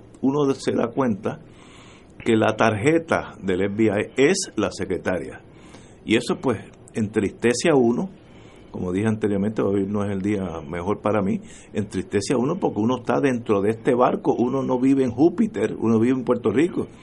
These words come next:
Y si uno se da cuenta que había un señor que ahora pasa a la historia como insignificante, el señor Fajardo, y ahora viene esta señora y lo, lo, lo ha echado, pero al, al desperdicio. Fajardo es un carterista al lado de, de estas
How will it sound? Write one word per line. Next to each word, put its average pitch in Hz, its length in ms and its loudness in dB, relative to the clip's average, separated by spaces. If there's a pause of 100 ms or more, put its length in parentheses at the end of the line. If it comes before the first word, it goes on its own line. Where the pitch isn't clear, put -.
(420)
Y - 100 -4
si 107 120 -2
uno 123 140 2
se 156 120 2
da 151 140 4
cuenta 185 360 0
que 104 80 0
había 92 220 0
un 123 140 -2
señor 151 340 2
que 101 100 -4
ahora 95 260 -2
pasa 104 260 0
a - 20 2
la 120 80 2
historia 113 400 0
como 95 400 -2
insignificante, 104 960 0 (640)
el 95 340 -2
señor 101 300 -2
Fajardo, 143 600 4 (600)
y 107 120 2
ahora 104 260 2
viene 123 160 2
esta 135 180 0
señora 123 460 2
y 185 40 4
lo, 117 240 2
lo, 98 180 -2 (120)
lo 92 160 0
ha 85 60 0
echado, 107 440 0
pero 113 300 2
al, 82 220 -8 (420)
al 98 240 -2
desperdicio. 110 640 2
Fajardo 113 380 2
es 131 80 4
un 131 60 -6
carterista 131 600 2
al 175 80 2
lado 123 120 2
de, 127 120 4 (100)
de 117 80 4
estas 117 260 0